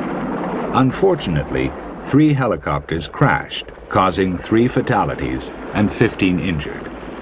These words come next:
while the barracks were actually found to be virtually deserted. It had been a different story at Calvini Barracks the previous day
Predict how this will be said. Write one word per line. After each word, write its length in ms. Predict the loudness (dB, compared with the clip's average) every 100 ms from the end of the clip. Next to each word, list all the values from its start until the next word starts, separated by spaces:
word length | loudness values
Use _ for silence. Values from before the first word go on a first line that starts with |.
| -14 -14 -8 2
while 180 | 4 4
the 80 |
barracks 640 | 2 2 2 -2 -4 -8 -10 -4 0
were 120 | 2
actually 480 | 2 -2 -2 0 0
found 400 | 0 2 2 0
to 80 | 0
be 100 | 2
virtually 540 | 2 0 0 -2 -2
deserted. 500 | -2 0 0 0 -4 -10 -10 -8 -8 -8 -6 -6 -6 -6 -6 -6 -6 -6 -6 -6 -6 -8 -8 -6 2
It 80 | 4
had 160 | 4
been 140 | 4 2
a 40 |
different 460 | 2 0 0 -2 -2
story 400 | -2 0 2 0
at 140 | -2
Calvini 560 | -2 0 2 0 0 0
Barracks 480 | -2 -2 -4 -6 -6
the 80 |
previous 500 | 0 2 2 0 -2
day 300 | 0 0 0